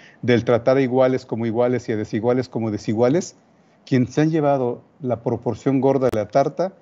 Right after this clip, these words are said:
han sido los grandes capitales y los grandes empresarios. Tienen razón, tienen razón.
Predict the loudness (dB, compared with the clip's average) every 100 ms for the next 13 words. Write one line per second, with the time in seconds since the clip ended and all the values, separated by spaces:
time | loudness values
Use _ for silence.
0 | _ -8 -8 -2 0 0 0 -4 0 2
1 | 2 -2 -4 -4 -2 0 0 -2 -10 _
2 | -6 -4 -2 -4 -2 -6 -6 -8 -8 -10
3 | -14 -20 _ -20 _ _ -20 -2 0 2
4 | 0 -2 -8 -8 -14 -14 _ -20 -20 -20
5 | -20 -20 -4 4 4 4 0 -4 -6 -14